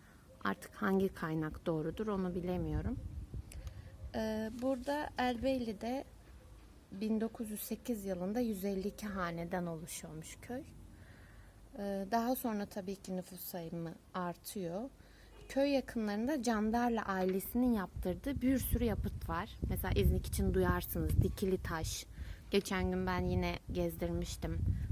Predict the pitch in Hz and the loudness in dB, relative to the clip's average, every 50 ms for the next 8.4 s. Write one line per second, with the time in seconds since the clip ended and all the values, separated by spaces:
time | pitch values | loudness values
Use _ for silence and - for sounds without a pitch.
0 | - - - - 190 185 - - - 190 175 170 160 156 - - 165 160 156 156 | -2 -2 0 0 2 2 2 0 2 2 2 2 2 4 4 4 4 4 0 0
1 | 156 156 156 156 151 170 - - 196 233 262 233 220 214 208 202 196 196 233 254 | 0 0 0 -2 -4 -4 -4 -2 -2 0 0 2 2 2 4 2 2 2 2 2
2 | - - - 202 185 180 180 180 185 180 180 170 160 - 156 160 - - - - | 0 0 -2 0 0 0 0 0 0 0 0 0 -2 -4 -4 -6 -6 -8 -10 -8
3 | - - 180 170 165 156 160 160 160 - - - 170 160 - - - 202 196 214 | -2 0 0 0 0 -2 -4 -6 -6 -8 -8 -8 -8 -8 -8 -10 -8 -6 -4 -4
4 | - - - - - - - - - - - - - - - 208 185 190 190 208 | -6 -6 -8 -12 -12 -12 -14 -16 -14 -14 -14 -16 -16 -14 -8 -6 -4 -4 -4 -4
5 | 214 202 190 - - 202 196 196 190 185 185 180 - 214 185 185 180 180 180 180 | -4 -4 -4 -2 0 0 0 0 0 -2 -2 -2 -2 -2 -2 -2 -2 -2 -2 -2
6 | 180 180 185 - - 185 170 165 175 - - - 180 180 - - 185 185 - 196 | -2 -2 -2 -2 -4 -4 -4 -4 -6 -8 -8 -8 -8 -6 -4 -2 -2 0 0 2
7 | 190 - 170 165 160 160 - - - - 165 160 156 156 175 175 170 160 165 170 | 2 2 2 0 -2 -2 -2 -2 0 0 0 0 -2 -2 0 -2 -2 0 -2 -4
8 | - - - - - - 240 294 | -4 -6 -10 -10 -8 -6 -6 -6